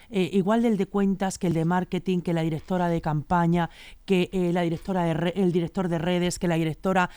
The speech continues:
de comunicación, que, eh, etcétera, ¿no? Eh, todos ellos y cada uno han jugado un papel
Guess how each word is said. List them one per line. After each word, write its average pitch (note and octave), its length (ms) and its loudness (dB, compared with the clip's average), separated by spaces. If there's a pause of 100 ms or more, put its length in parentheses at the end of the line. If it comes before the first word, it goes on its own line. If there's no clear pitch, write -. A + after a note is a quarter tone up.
(160)
de F3+ 180 -2
comunicación, F3+ 760 2
que, F3 180 -4 (320)
eh, - 320 -16
etcétera, D#3+ 640 -2
¿no? G#3+ 260 2
Eh, E3+ 260 0 (720)
todos D#4 340 2
ellos C4 320 0
y A3 60 -2
cada F3+ 240 2
uno A3 280 0
han A3 180 -2
jugado A3+ 280 -2
un G3 60 -2
papel G#3 360 -4